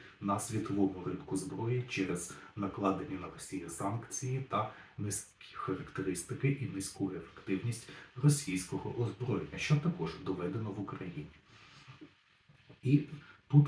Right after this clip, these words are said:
ми бачимо, як з березня дві тисячі двадцять четвертого року Франція через свого президента поступово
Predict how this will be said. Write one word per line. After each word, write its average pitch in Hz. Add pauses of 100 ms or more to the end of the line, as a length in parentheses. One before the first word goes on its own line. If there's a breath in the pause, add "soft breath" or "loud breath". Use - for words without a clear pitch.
ми 139
бачимо, 87
як 98
з 101
березня 90 (280 loud breath)
дві 120
тисячі 123
двадцять 98
четвертого 98
року 170 (120)
Франція 95
через 107
свого 92
президента 127
поступово 101